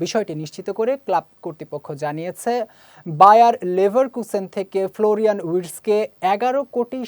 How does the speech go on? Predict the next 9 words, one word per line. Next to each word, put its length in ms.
ষাট 240
লাখ 160
পাউন্ডে 380
দলে 220
নেওয়া 200
হয়েছে, 260
যা 80
ইংলিশ 280
ফুটবল 320